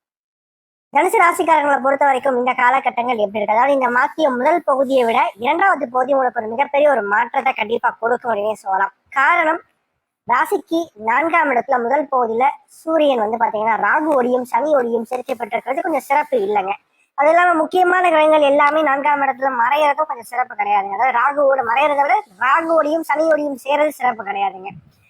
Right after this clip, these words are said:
அப்ப முதல் பகுதி எப்படி இருக்கும்? வேலை ரீதியாக சற்று அலைச்சல்கள் சற்று இருக்கும் இந்த காலகட்டத்தை பொறுத்த வரைக்கும். புதிய முயற்சிகள்ல தடையை கொடுக்கும், சரிங்களா? அது இல்லாம, <clears throat> குடும்பம் சம்பந்தப்பட்ட வழியில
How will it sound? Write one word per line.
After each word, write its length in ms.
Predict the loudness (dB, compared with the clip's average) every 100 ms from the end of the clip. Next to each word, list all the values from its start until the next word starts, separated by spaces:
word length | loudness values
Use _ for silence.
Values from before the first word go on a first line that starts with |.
| -6
அப்ப 120 | -2 2
முதல் 300 | 2 2 2
பகுதி 240 | 2 2
எப்படி 260 | 0 0 -2
இருக்கும்? 260 | -2 -10 -14 _ _ _ -4
வேலை 340 | 2 4 4 4
ரீதியாக 480 | 2 2 2 2
சற்று 240 | 0 -2 -2
அலைச்சல்கள் 460 | -2 0 0 0 -2
சற்று 200 | -2 -2
இருக்கும் 220 | -4 -8
இந்த 80 | -6
காலகட்டத்தை 500 | -2 -2 -4 -8 -10
பொறுத்த 240 | -8 -10 -10
வரைக்கும். 260 | -8 -8 -4
புதிய 280 | 2 4 4
முயற்சிகள்ல 640 | 2 2 2 0 0 0 2
தடையை 300 | 0 2 0
கொடுக்கும், 420 | 0 -6 -8 -10 _
சரிங்களா? 380 | -12 -10 -4 -4 -4 _ _ _
அது 100 | 2 2
இல்லாம, 220 | 4 2 2 0 -2
<clears throat> 400 | -2 -2 -6 -12 _
குடும்பம் 360 | 0 2 2 0
சம்பந்தப்பட்ட 580 | -2 0 0 0 0 0
வழியில 440 | 0 0 2 2